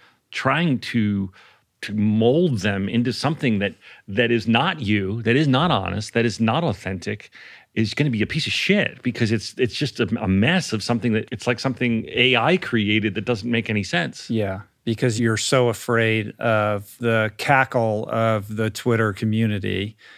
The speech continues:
Speaker 2: that you're watering down your voice to make it non-offensive or to make sure that you're adhering to a certain set of talking points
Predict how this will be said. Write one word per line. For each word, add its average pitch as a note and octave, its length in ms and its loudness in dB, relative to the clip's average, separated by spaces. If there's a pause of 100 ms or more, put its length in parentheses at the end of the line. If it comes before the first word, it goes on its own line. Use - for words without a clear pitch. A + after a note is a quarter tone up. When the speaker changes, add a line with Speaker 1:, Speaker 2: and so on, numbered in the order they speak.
(260)
Speaker 2:
that A2+ 100 2
you're G#2 120 0
watering A2+ 580 2
down G#2 580 0
your A2+ 220 -2
voice G2+ 640 -4 (280)
to A2 120 -4
make G#2+ 300 -4
it A2 180 -6
non-offensive G#2+ 1120 -4
or G#2 520 -4
to G#2+ 340 -4
make A#2 200 0
sure A2+ 220 0
that A2+ 160 -2
you're A#2 260 0
adhering B2 640 0
to A2+ 140 0
a A2 60 0
certain A2+ 600 -4
set G#2+ 240 -2
of G2+ 260 -4
talking A2+ 440 0
points F#2+ 480 -4